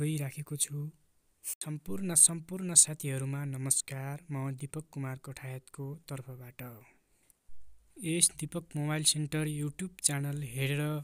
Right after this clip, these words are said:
बसिरहनुभएका तमाम, तमाम श्रोताहरूलाई फेरि पनि नमस्कार, नमस्कार भन्न चाहन्छु। यस च्यानललाई सब्स्क्राइब गर्नुभएको छैन भने तपाईँहरूले सब्स्क्राइब गरिदिनु हुनेछ भन्ने मलाई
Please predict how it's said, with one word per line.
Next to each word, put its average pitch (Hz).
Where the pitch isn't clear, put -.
बसिरहनुभएका 139
तमाम, 170
तमाम 147
श्रोताहरूलाई 139
फेरि 175
पनि 151
नमस्कार, 143
नमस्कार 143
भन्न 127
चाहन्छु। 131
यस 175
च्यानललाई 160
सब्स्क्राइब 160
गर्नुभएको 151
छैन 151
भने 156
तपाईँहरूले 147
सब्स्क्राइब 156
गरिदिनु 147
हुनेछ 147
भन्ने 143
मलाई 143